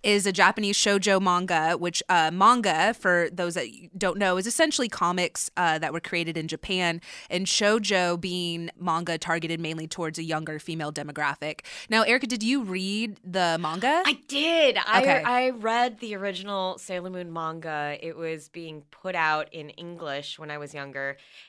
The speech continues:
Speaker 2: and, uh, it's, it's a very different art style than the original show was. The new show, Sailor Moon Crystal,
Speaker 1: Crystal, yeah, that's
Speaker 2: is
Speaker 1: the new
Speaker 2: a
Speaker 1: one.
Speaker 2: lot closer to the art style of the original manga.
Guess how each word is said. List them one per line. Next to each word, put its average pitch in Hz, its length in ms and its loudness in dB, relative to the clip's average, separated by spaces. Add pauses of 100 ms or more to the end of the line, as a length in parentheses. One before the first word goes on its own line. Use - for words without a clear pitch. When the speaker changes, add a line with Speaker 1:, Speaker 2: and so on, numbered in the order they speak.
(120)
Speaker 2:
and, 160 560 -4
uh, 156 260 -6
it's, - 300 -16 (140)
it's 196 160 -16
a 185 40 -14
very 254 220 -6
different 202 500 -12
art 160 240 -8
style 151 680 -6
than 143 380 -10 (140)
the 143 280 -16
original 175 480 -10
show 139 320 -10
was. 131 160 -10 (560)
The 170 120 -6
new 220 420 -6
show, 143 640 -4
Sailor 160 560 -6
Moon 151 320 -10
Crystal, 214 260 -10
Speaker 1:
Crystal, 156 580 -2
yeah, 151 280 -2
that's - 80 -8
Speaker 2:
is 175 240 -2
Speaker 1:
the 165 80 -8
new 156 120 -6
Speaker 2:
a 170 40 -4 (100)
Speaker 1:
one. 170 100 -12
Speaker 2:
lot 180 380 2
closer 170 480 -8
to 151 140 -10
the 147 140 -8
art 147 200 -4
style 147 500 -4
of 139 140 -14
the 156 140 -14
original 143 320 -10
manga. 135 680 -8